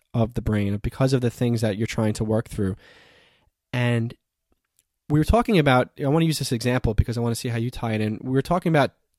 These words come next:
tinnitus on the last show and, uh, ringing in the ears. And I'll often have patients ask me if they have it, and it's very severe, and they're, they're struggling with it, and they have anxiety or they have depression because of it. They say, you know,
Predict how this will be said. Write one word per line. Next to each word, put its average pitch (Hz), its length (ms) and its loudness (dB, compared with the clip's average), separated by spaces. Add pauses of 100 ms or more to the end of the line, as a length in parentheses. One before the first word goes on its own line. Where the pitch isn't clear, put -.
tinnitus 117 480 2
on 117 80 4
the 110 60 4
last 110 220 2
show 107 320 -2 (460)
and, 113 240 0
uh, 110 160 -4
ringing 147 340 4
in 110 80 4
the 107 140 -2
ears. 101 300 -4 (560)
And 120 120 -2
I'll 117 140 2
often 147 280 0
have 139 200 0
patients 135 380 2
ask 131 240 0
me 123 260 -2
if 110 120 -6
they 117 80 -4
have 135 280 2
it, 120 40 2
and 107 100 2
it's - 80 -8
very 120 200 -2
severe, 113 460 0
and 104 100 0
they're, 98 120 -4
they're 92 180 -8
struggling 135 460 2
with 123 200 0
it, 123 40 2
and 104 100 -2
they 104 80 -4
have 104 320 -6
anxiety 123 640 2
or 104 100 2
they 107 100 -4
have 101 120 -4
depression 131 420 2
because 120 360 0
of 120 80 2
it. 120 140 2 (520)
They - 100 -6
say, 135 140 0
you 127 140 2
know, 120 100 -2